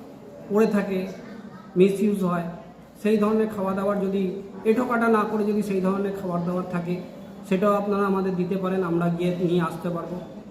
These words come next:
এবং অনেকের বাড়িতে, আহ, শুভ অনুষ্ঠান হোক বা দুঃখের কোনো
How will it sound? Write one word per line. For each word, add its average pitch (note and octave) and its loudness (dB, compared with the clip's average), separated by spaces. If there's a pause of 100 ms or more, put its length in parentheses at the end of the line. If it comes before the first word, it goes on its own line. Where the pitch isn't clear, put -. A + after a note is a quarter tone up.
(200)
এবং F3+ 2
অনেকের F#3+ 2
বাড়িতে, F3+ 0 (120)
আহ, D3+ -6 (1120)
শুভ G3 4
অনুষ্ঠান G3 4
হোক F#3 0
বা F3+ -2
দুঃখের F3 -4
কোনো F3+ 0